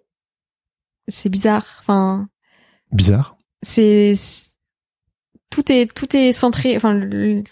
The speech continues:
Speaker 1: tout le discours sur la sexualité est centré sur cet, euh, interdit. Mais en fait, ouais, je pense que c'est ça qui, qui, qui, dont je me, je me suis rendu compte, c'est que tout le discours est centré sur, euh, cet interdit. Et en fait, du coup, il y a zéro éduca-,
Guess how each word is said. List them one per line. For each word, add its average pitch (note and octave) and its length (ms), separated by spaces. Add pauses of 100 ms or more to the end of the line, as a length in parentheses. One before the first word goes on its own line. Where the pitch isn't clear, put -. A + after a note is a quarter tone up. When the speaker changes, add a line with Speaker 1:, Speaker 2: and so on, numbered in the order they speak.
Speaker 1:
tout - 120
le B3+ 40
discours A#3+ 280
sur A#3+ 100
la A3 80
sexualité A3 460
est G#3+ 40
centré G#3 300
sur G3+ 180
cet, - 340
euh, F#3+ 180
interdit. G3 500 (1500)
Mais G#3+ 100
en G#3+ 60
fait, - 280 (100)
ouais, G3+ 220
je - 80
pense C4 120
que A#3 100
c'est G#3 120
ça G3+ 140
qui, F#3 360
qui, F#3+ 440
qui, F#3+ 380 (120)
dont G3 240
je F#3 60
me, F#3+ 140 (280)
je F#3+ 180
me F#3+ 80
suis - 140
rendu F#3 200
compte, C4 180
c'est F#3+ 140
que F#3 220 (840)
tout - 80
le A3+ 60
discours A3+ 340
est G#3 80
centré G#3 280
sur, G3 180
euh, F#3 380 (140)
cet - 240
interdit. G3 580
Et G3 80
en F#3+ 60
fait, A#3 160
du G3 180
coup, C4 140
il A3+ 60
y G3 40
a F#3+ 80
zéro A#3 400
éduca-, G3+ 380